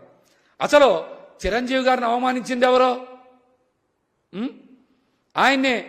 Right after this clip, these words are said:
పదే పదే అవమానించేది పవన్ కళ్యాణ్ కాదా?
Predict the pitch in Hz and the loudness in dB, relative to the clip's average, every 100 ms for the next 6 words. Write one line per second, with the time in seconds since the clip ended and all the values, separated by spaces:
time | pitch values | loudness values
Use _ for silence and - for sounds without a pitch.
0 | - - _ - 226 294 311 302 277 277 | -16 -20 _ -4 0 6 6 6 4 2
1 | 226 - - 240 277 269 - 254 254 226 | 2 -6 -2 0 0 -4 0 -2 2 0
2 | 185 - - 247 269 247 214 190 185 208 | 0 -8 0 0 2 0 0 -2 -2 0